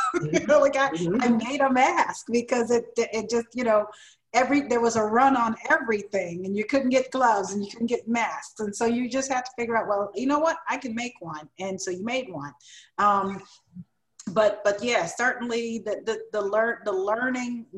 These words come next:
Speaker 1: zone was, was, was difficult to navigate, I think, because it was different from state to state.
Speaker 2: Right.
Speaker 1: It was, you know, we were getting so, so much misinformation and,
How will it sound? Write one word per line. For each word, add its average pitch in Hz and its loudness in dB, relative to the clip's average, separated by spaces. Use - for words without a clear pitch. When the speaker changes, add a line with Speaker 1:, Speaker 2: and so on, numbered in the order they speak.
Speaker 1:
zone 202 -2
was, 185 -2
was, 185 -4
was 180 -10
difficult 220 -6
to 190 -10
navigate, 185 -6
I 180 -6
think, 196 -12
because 190 -2
it 196 -6
was 190 -6
different 202 -6
from 175 -8
state 175 -6
to 143 -16
state. 240 -6
Speaker 2:
Right. 190 -2
Speaker 1:
It - -10
was, 190 -6
you 220 -6
know, 190 -2
we 180 0
were 180 -4
getting 185 -6
so, 202 -2
so 208 -2
much 190 -6
misinformation 196 -6
and, 180 -4